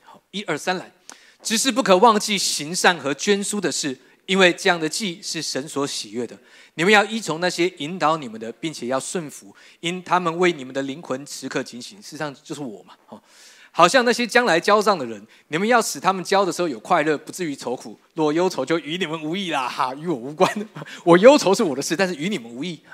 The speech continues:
各位，呃，呃，每一年我会有一个主日来讲到十一奉献，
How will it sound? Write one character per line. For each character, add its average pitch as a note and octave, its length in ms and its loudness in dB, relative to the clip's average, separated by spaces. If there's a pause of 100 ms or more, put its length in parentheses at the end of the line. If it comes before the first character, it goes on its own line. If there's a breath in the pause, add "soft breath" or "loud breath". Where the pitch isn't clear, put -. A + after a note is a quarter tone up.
(2000 loud breath)
各 F#3 140 -2
位， F#3 160 -2 (260)
呃， D#3 380 0 (1080 soft breath)
呃， B2+ 540 -6 (100)
每 E3+ 260 0
一 C#4 140 -4
年 D3 440 -8 (720 soft breath)
我 D3 160 0
会 E3 300 2
有 B2 200 -4 (540)
一 F3 80 -4
个 F3+ 80 2
主 A#2+ 260 -8
日 D#3 400 -4 (360)
来 B2+ 120 -4
讲 A#2 200 -10
到 B2 100 -2
十 - 240 -8
一 D#3 120 -8
奉 C3 220 -10
献， A2+ 220 -14